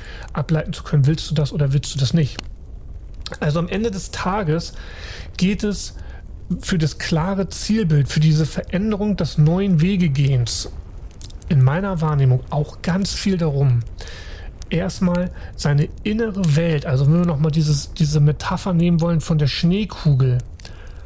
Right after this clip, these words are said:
ein bisschen zu beruhigen, so damit man dieses Bild, was in der Schneekugel ist,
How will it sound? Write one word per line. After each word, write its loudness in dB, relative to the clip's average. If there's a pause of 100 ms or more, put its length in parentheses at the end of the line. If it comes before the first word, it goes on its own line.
(360)
ein 4
bisschen 2
zu 0
beruhigen, 4
so 2
damit 4
man 0
dieses 2
Bild, 2
was 0
in 4
der 6
Schneekugel 0
ist, 0